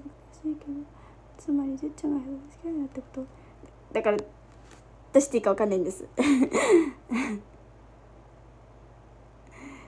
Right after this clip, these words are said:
そう。短冊ありがとう。こんばんは。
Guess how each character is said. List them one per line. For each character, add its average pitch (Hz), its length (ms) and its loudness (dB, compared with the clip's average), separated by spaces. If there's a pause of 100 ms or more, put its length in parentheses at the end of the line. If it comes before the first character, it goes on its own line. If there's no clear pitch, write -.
(140)
そ - 160 -14
う。 254 40 -10 (2250)
短 302 200 6
冊 302 200 2
あ 302 60 4
り 320 120 0
が 302 120 2
と 294 160 2
う。 294 60 -2
こ 311 120 0
ん 302 80 2
ば 311 140 4
ん 311 60 4
は。 320 200 4